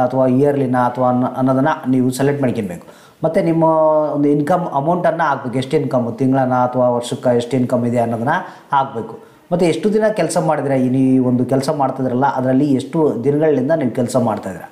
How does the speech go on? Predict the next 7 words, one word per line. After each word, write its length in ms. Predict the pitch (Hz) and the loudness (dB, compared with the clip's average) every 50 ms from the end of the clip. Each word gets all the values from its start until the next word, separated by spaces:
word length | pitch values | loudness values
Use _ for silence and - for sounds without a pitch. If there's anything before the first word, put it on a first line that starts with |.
| - - - - - - _ - | -20 -20 -20 -20 -20 -10 _ -2
ಮತ್ತೆ 160 | 170 170 - | -2 0 0
ನಿಮ್ಮ 200 | 202 185 180 185 | 0 0 2 0
ಹತ್ರ 160 | 196 196 202 202 | 0 0 0 0
ಯಾವ್ಯಾವ 380 | 180 160 151 165 185 190 170 | 2 2 2 2 0 0 -2
ಉಪಕರಣಗಳಿದೆ, 920 | 156 143 - 170 165 170 156 151 156 156 156 151 143 151 165 160 - - - | -4 -2 -2 0 0 0 0 2 4 4 4 4 4 2 0 0 -2 -6 -6
ಮತ್ತೆ 260 | 127 127 - 147 139 127 | -4 0 2 2 2 2
ಯಾವ್ಯಾವ 340 | 123 120 139 156 160 165 | 2 2 4 2 2 2